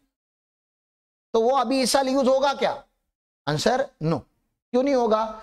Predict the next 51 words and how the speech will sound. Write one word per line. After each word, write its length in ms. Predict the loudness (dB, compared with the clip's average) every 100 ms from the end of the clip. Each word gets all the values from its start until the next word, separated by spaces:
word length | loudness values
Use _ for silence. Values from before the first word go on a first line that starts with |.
| -20 _
क्योंकि 260 | -2 0 -2 0 0
एटीसी 600 | 0 0 -2 0 0 2
जो 140 | 2
है 100 | 2
ना, 160 | 0 0 0
एटीसी, 600 | -2 0 0 0 -2 -6 _ _ _ -2
वो, 260 | 0 0 -2
वो 80 | 0
तभी 280 | 0 2 0
मिलता 280 | 0 0
है 60 | 0
जब 180 | 2 0
आपने 280 | 0 0 0
करंट 360 | 2 2 0
ईयर 100 | 0
में 140 | 0 0
क्या 200 | 0 0
किया 240 | 0 2
हुआ 160 | 2 0
है, 120 | -4 _ _ _ _ 0
पेमेंट 460 | 2 2 0 0
किया 160 | 0 0
हुआ 160 | 0 -2
है। 100 | 0
पेमेंट 320 | 0 0 0
क्या 100 | 0
है? 60 |
मतलब 320 | 0 0 -2 0
आप 180 | 0 0
करंट 360 | 0 0 2 0
ईयर 120 | 0
में 80 | 0
नया 280 | 0 0 0
एफ़डी 260 | 0 0 0
बनाओ, 340 | 0 0 -2 -8 _ _ _ _ _ _ -4
तो 60 | 0
ये 100 | 0
आपको 260 | 0 0
हम 100 | 0 0
करंट 320 | 0 0 0
ईयर 120 | 0
में 120 | 0
डिडक्शन 440 | 0 0 -2 -2 -4
देंगे। 220 | -8 -6
तो 120 | -2
पापा 260 | -2 0 0
को 120 | 0
क्या 180 | 0 0
करना 280 | 0 -2
चाहिए 240 | -2 -2 0
था? 360 | 0 -2 -6